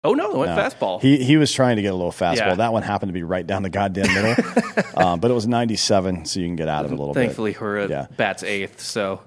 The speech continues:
Speaker 2: Like, you, you have to, it, it's interesting these days with pitchers because there's so much tape on pitchers and there's so much tape on hitters. It's like, more so than ever,
Speaker 1: Yeah.
Speaker 2: there's all these mind games going on. They have the iPads in the dugout now, so dudes come in from the field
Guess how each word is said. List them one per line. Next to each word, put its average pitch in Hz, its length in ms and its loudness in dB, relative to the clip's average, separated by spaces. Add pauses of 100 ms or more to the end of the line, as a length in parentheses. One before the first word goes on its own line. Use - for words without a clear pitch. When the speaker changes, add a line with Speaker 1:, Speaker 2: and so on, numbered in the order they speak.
Speaker 2:
Like, 123 200 0
you, 165 80 4
you 170 200 4
have 170 240 6
to, 135 80 6
it, 113 420 4
it's 143 200 -2
interesting 101 600 0
these 92 200 -2
days 87 240 -2
with 87 160 -8
pitchers 92 380 -6
because 92 260 -8
there's 85 120 -8
so 131 200 2
much 139 260 0
tape 107 360 -6
on 85 160 -2
pitchers 98 420 -4
and 85 100 -6
there's 78 120 -8
so 113 180 -2
much 110 240 -2
tape 101 260 -4
on 90 140 -2
hitters. 92 400 -4
It's 90 240 -8
like, 90 220 -2 (600)
more 117 300 2
so 120 320 4
than 90 160 0
ever, 90 380 -2 (300)
Speaker 1:
Yeah. 135 140 0
Speaker 2:
there's 104 120 0
all 113 100 4
these 95 160 -4
mind 95 320 -2
games 101 240 -2
going 104 260 -2
on. 104 200 0
They 95 140 0
have 98 200 -2
the 87 120 -4
iPads 95 720 -2 (280)
in 101 100 -4
the 95 80 0
dugout 95 440 0
now, 98 260 -2
so 95 240 -2
dudes 98 500 -4
come 104 220 -4
in 107 100 -2
from 95 180 -6
the 87 80 -4
field 104 400 -2